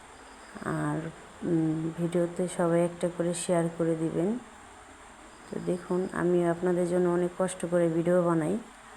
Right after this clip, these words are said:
কারণ এক হাত দিয়ে রান্না করি আর এক হাত দিয়ে ভিডিও করি। তো ভিডিও করে দেওয়ার মতো কেউ নেই।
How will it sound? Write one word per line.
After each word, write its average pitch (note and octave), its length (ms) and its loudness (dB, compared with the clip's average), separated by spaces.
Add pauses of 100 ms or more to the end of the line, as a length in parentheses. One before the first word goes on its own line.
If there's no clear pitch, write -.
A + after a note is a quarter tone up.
(380)
কারণ D#3+ 420 2
এক F3 280 -2
হাত F3 120 2 (100)
দিয়ে F3 220 4
রান্না F3 460 4
করি F3 280 2
আর D#3+ 120 2
এক E3 180 0
হাত E3 180 0
দিয়ে E3 100 4
ভিডিও E3 380 2
করি। E3+ 320 0 (840)
তো D3+ 180 0 (120)
ভিডিও F3 280 4 (120)
করে F#3+ 180 4
দেওয়ার F#3+ 200 4
মতো F3 240 0 (100)
কেউ E3 120 2
নেই। E3 360 2